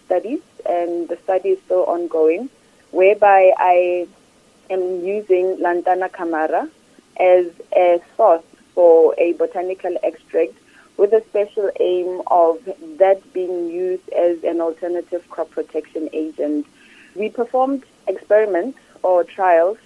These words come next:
where we looked at fields of potato and we used, uh, aqueous lantana extracts, and we found that lantana was performed quite well and it performed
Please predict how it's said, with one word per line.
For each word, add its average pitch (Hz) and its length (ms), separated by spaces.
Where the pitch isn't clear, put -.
where 202 260
we 196 340
looked 196 240
at - 540
fields 196 320
of - 220
potato 175 600
and 175 280
we 190 80
used, 226 140
uh, 170 60
aqueous 190 560
lantana 175 540
extracts, 170 560
and 202 180
we 208 140
found 247 400
that 196 240
lantana 240 520
was 202 260
performed 233 560
quite 233 300
well 185 480
and 190 180
it 185 200
performed 202 520